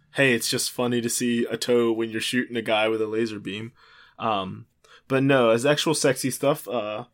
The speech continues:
they're doing a Valentine's Day event. Uh, cir-, it's kind of focused around Hanzo. He's gonna be Cupid. And we finally got nipple out Hanzo again. You know, never forget what they took from us in Overwatch two.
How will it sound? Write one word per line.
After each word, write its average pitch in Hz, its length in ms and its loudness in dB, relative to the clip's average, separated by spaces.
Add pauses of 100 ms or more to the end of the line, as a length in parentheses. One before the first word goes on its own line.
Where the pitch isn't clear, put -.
(120)
they're 120 100 -6
doing 127 120 0
a 117 60 0
Valentine's 117 480 -2
Day 110 140 0
event. 110 320 -4 (600)
Uh, 104 320 -2 (240)
cir-, 117 320 -2
it's - 160 -12
kind 107 180 -8
of 101 380 -14
focused 113 300 -2
around 110 300 -4
Hanzo. 117 540 0
He's 117 160 -6
gonna 120 140 -4
be 110 100 -8
Cupid. 143 540 -4 (260)
And 123 200 0
we 113 80 -4
finally 135 320 4
got 135 200 2
nipple 135 300 2
out 127 140 4
Hanzo 131 360 2
again. 135 460 2 (440)
You 127 120 -10
know, 113 160 0
never 123 320 0
forget 139 240 2
what 127 100 -2
they 135 80 2
took 143 220 -4
from 135 160 -2
us 135 200 2
in 135 60 -4
Overwatch 123 460 0
two. 143 300 -6